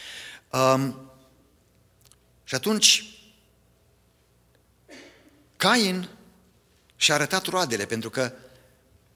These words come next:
un om care stă pe calea lui Cain, un om care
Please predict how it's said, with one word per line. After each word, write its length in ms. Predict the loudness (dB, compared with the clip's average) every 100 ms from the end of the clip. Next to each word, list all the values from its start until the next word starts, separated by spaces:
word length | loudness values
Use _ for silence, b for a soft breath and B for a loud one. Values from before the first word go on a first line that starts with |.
| _ _ _ _
un 200 | -4 0
om 180 | 0 0
care 220 | -2 0
stă 260 | 0 -2 -4
pe 160 | -6
calea 280 | -4 -2 -2
lui 160 | -2 -4
Cain, 480 | -4 -4 -6 -14 -20 _ _ _ b b b
un 140 | -4
om 140 | -2 0
care 420 | 0 2 0